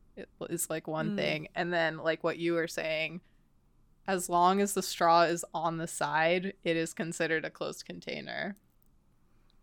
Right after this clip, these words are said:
Speaker 1: Um, yeah, I mean, that, that's really what I have about the drive-thru daiquiri.
Speaker 2: Fucking incredible.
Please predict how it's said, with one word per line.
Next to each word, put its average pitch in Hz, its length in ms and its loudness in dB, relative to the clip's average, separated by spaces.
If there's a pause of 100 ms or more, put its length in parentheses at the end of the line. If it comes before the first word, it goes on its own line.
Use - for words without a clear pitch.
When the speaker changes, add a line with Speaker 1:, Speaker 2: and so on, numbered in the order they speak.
(200)
Speaker 1:
Um, 190 560 4 (640)
yeah, 202 280 8
I 185 100 8
mean, 202 300 6
that, 214 400 10 (280)
that's 208 360 6
really 220 340 10
what 180 260 4
I 180 180 8
have 185 380 6
about 180 440 0
the 185 60 -6
drive-thru 185 480 -6
daiquiri. 185 680 0 (640)
Speaker 2:
Fucking 220 400 -6
incredible. 208 680 -10